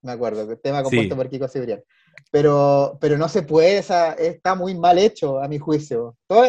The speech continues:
Speaker 1: toda esa secuencia para mí me, me enojó harto porque a mí me gusta mucho esa presentación de Luis Miguel en Viña del Mar. De hecho, recrearon, recrearon muy bien la vestimenta, que está como, eh, corbata con lunares que tiene.
Speaker 2: Sí.
Speaker 1: Em,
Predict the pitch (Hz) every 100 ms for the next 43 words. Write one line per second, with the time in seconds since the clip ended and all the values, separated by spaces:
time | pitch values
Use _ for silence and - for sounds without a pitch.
0 | - 214 220 247 233 240 240 220 202 214
1 | 220 214 202 190 180 175 170 - 190 196
2 | 208 175 170 170 180 185 - 151 151 196
3 | 180 160 156 - 151 165 160 156 151 151
4 | 151 147 139 143 139 123 110 - _ _
5 | _ _ _ - 151 160 170 160 147 156
6 | 170 165 160 151 143 160 170 165 170 185
7 | 175 160 147 139 175 160 135 147 147 147
8 | 147 143 139 139 127 123 127 127 151 151
9 | 147 131 127 139 151 147 147 139 139 151
10 | 143 143 139 147 _ _ - 139 95 -
11 | _ - 127 127 123 123 120 117 117 113
12 | 113